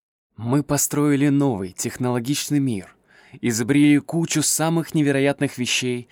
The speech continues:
многие из которых уже стали гораздо умнее, чем современные люди.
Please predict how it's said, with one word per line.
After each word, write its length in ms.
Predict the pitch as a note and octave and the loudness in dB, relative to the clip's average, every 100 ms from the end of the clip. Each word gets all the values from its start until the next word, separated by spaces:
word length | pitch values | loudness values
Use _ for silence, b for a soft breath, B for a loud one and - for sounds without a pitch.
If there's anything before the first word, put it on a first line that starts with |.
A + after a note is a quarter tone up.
| B B | B B
многие 360 | - C3+ C3+ C3+ | 0 2 4 2
из 120 | B2 | 0
которых 440 | - B2 C#3+ C3+ B2+ | -2 -2 -2 -2 -4
уже 180 | A#2+ | -2
стали 380 | B2+ - B2+ A#2 | -2 0 0 0
гораздо 520 | G2 A2+ A#2+ C3+ A#2 | 0 0 2 0 -2
умнее, 520 | B2+ A#2+ A#2 A#2+ A#2 A2 | -2 0 0 2 0 -2
чем 220 | - A2+ | -4 -4
современные 720 | - A2 A2+ A2+ A2 A2+ A2+ | -4 -4 -4 -2 -2 -2 -2
люди. 400 | A#2+ G2+ - - | -2 -6 -8 -16